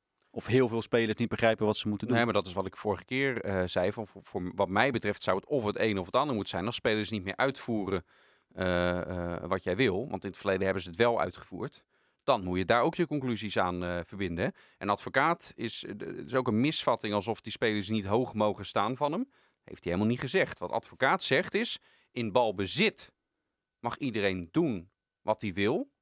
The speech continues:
Speaker 2: mits elkaars positie maar wordt overgenomen. Dus als Geertrui dan mee naar voren komt, moet iemand anders zijn positie overnemen voor het geval je balverlies leidt.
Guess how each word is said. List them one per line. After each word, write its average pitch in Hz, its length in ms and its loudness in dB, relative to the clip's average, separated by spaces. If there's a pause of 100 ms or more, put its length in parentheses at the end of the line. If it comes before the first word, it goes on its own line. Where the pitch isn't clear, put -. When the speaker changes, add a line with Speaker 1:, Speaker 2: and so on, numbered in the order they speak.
(120)
Speaker 2:
mits 110 680 0 (300)
elkaars 107 400 0
positie 104 480 -4
maar 147 160 2
wordt 165 160 2
overgenomen. 170 540 2
Dus 170 100 -2
als 98 140 0
Geertrui 139 440 2
dan 117 100 0
mee 101 120 0
naar 98 140 2
voren 120 320 0
komt, 92 320 -2 (280)
moet 110 140 -8
iemand 101 180 -2
anders 117 320 2
zijn 135 240 2
positie 104 420 -4
overnemen 95 440 2
voor 104 100 -2
het 101 100 -2
geval 95 300 0
je 85 80 -2
balverlies 127 480 -4
leidt. 170 380 0